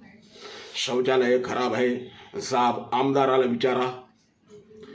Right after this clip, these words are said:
तुम्हाला महाग पडेल. म्हणून तुमचा राग, मी म्हणतो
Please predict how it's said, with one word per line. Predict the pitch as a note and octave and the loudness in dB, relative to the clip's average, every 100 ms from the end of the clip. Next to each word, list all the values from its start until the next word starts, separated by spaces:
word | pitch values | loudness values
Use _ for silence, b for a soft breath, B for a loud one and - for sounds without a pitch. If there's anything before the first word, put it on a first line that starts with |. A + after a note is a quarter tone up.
| B B - | B B -2
तुम्हाला | C3+ B2+ A#2+ | 0 2 0
महाग | G2 G2+ F#2+ | -2 -4 -6
पडेल. | - - F2 - - - _ _ B B B | -10 -10 -10 -12 -14 -20 _ _ B B B
म्हणून | A#2+ F3+ E3+ D3+ G#3 - - - - - - - - - - | 0 4 6 4 0 -8 -20 -20 -20 -20 -20 -20 -20 -20 -8
तुमचा | A#2+ A#2 D3 | -6 0 2
राग, | C3 D#3 | 4 2
मी | D3+ D#3+ | 2 2
म्हणतो | C#3 D3 D3 A#2 G2+ - | 2 2 2 2 0 -8